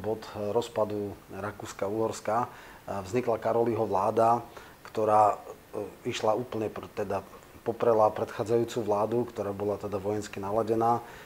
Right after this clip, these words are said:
A vtedy prišiel už s nerealistickým konceptom Podunajskej federácie, keď teda chcel dať autonómiu jednotlivým, eh,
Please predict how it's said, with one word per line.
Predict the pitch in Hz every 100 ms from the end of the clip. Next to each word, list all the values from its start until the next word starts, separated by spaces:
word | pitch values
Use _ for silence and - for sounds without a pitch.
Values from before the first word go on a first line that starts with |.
| -
A | - - -
vtedy | 151 143
prišiel | - 123 127 127 120 117 110 - - - - -
už | 113 110 113
s | 95
nerealistickým | 104 101 120 139 123 113 - 113 - - 107
konceptom | 110 110 - 104 107 104 101 98 90
Podunajskej | - 110 110 104 104 - 101 98 95 95 -
federácie, | 98 110 98 95 - 107 107
keď | - -
teda | 95 92
chcel | -
dať | 104 101
autonómiu | 104 107 107 104 104 101 98
jednotlivým, | 104 101 101 101 104 95
eh, | - - - - - - 90 87 87